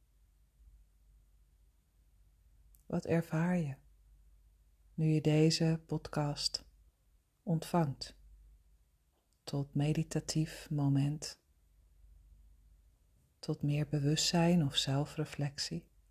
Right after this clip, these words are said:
of puur reflectie van zijn. Ik nodig je uit om de podcast nog eens te luisteren op een ander moment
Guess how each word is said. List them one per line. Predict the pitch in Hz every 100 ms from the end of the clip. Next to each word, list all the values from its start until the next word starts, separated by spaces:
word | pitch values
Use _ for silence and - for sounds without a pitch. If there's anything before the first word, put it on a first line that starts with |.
| - - - _ _ -
of | - 147 -
puur | - 226 208
reflectie | 147 - 139 - - 147
van | - 147
zijn. | 139 139 135 - - - - _ _ _ _ _ _ _ _ _ _ _ _ _ _ _ _ _ - _
Ik | - -
nodig | 196 208 202 -
je | 170
uit | 165 175 -
om | 160 156 151 151 _ _ _ _ _ _ _ _ _ _ _ _ _ _ -
de |
podcast | - 190 190 - 170 160
nog | 160 180 190
eens | 180 175
te | - 156
luisteren | 151 156 - - 160
op | 147
een | -
ander | 156 185 190
moment | 175 156 143 143 -